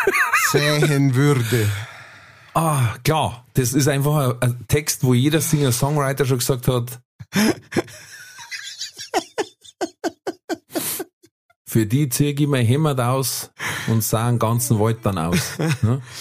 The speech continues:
Speaker 1: Weil ich die mag."
Speaker 2: Ah. Ah, das war, es war großartig, wenn der, wenn der das geschrieben hätte. Das, wenn das der Originaltext war, das war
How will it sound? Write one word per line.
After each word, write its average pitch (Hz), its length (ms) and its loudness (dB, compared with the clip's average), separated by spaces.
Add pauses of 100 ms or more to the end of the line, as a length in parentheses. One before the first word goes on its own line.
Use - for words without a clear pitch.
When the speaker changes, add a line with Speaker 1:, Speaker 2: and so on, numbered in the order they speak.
(400)
Speaker 1:
Weil 101 240 0
ich 110 80 2
die 104 100 0
mag." 95 260 -2
Speaker 2:
Ah. 127 1000 0 (1400)
Ah, 127 360 2
das 135 280 -2
war, 127 220 0
es 123 180 0
war 127 160 0
großartig, 131 960 0
wenn 120 180 2
der, 120 360 -2
wenn 117 140 0
der 120 140 -2
das 113 200 -4
geschrieben 123 300 0
hätte. 107 260 -2 (500)
Das, 120 420 -4
wenn - 420 2
das - 140 0
der 175 140 2
Originaltext 151 840 2
war, 139 100 0
das 131 200 -2
war 120 180 0